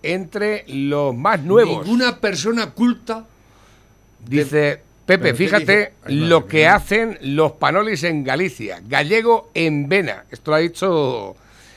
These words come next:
Speaker 1: "¿Y, y de qué cojones se quejan? ¿Quién se los puede creer? Cuando chillan por lo de las lenguas,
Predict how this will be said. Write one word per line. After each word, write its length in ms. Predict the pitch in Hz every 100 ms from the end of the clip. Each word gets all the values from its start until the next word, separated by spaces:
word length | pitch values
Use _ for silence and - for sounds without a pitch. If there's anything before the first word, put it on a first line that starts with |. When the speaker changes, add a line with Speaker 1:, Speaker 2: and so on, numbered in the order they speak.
| - - 165
Speaker 1:
"¿Y, 320 | 165 170 - -
y 180 | 160 170
de 220 | 156 156
qué 200 | - 220
cojones 480 | 220 202 151 214 190
se 80 | 165
quejan? 460 | 254 180 143 98 101 _ _
¿Quién 380 | 160 180 220 214
se 180 | 185 185
los 200 | 175 -
puede 380 | 180 196 180
creer? 320 | 151 180 226 113 - _ -
Cuando 460 | 151 156 143 143
chillan 560 | 135 196 220 220 208 143
por 220 | 185 165
lo 200 | 165 160
de 320 | 151 156 151
las 180 | 143 135
lenguas, 480 | 180 196 208 240